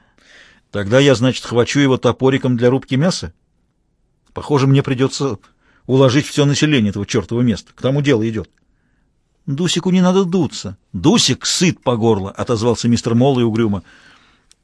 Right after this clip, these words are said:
Открывая заднюю дверь, Елей Моллой ожидал увидеть торговца с надетой на локоть корзиной,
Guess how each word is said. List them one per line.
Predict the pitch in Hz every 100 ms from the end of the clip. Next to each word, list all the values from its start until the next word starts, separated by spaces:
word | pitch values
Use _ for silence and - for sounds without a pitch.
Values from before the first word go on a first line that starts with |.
| _ _ _ _ - -
Открывая | 107 - 143 160 135
заднюю | 143 127 131
дверь, | 113 160 165
Елей | 131 151 143
Моллой | 147 185 180 156 - _ _
ожидал | 127 123 127 147 139
увидеть | 127 120 107
торговца | 135 131 127 110 - 101
с |
надетой | 120 110 113 107
на | 110
локоть | 107 101
корзиной, | - 101 98 190 180